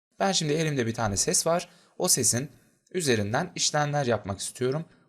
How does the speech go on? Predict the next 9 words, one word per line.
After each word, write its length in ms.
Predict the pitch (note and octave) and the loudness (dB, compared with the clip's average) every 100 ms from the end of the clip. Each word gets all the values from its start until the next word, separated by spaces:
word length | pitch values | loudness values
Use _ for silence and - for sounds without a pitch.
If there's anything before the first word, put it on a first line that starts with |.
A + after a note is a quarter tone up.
| - | -6
Burada 220 | D3 A#2 | 0 0
File 480 | - D3+ D3 A2 G2+ | 2 2 4 2 0
diyerek 460 | C#3 A2+ C#3+ - _ - | 0 0 0 -6 _ -8
kendi 280 | D3+ B2+ | -4 0
ses 280 | G#2 C#3 - | 2 2 0
dosyamı 380 | G#2+ G2+ G#2+ D3+ | -2 -2 -4 -2
seçeceğim. 440 | - C3 A2+ G#2+ - _ _ _ _ _ _ _ _ _ _ _ _ _ _ _ _ _ _ _ _ _ - | -2 -2 0 0 -2 _ _ _ _ _ _ _ _ _ _ _ _ _ _ _ _ _ _ _ _ _ 0
Dosyamı 460 | F#3 - D3+ F3 | 0 2 2 2
açtım. 360 | F3 C#3 - | 4 2 0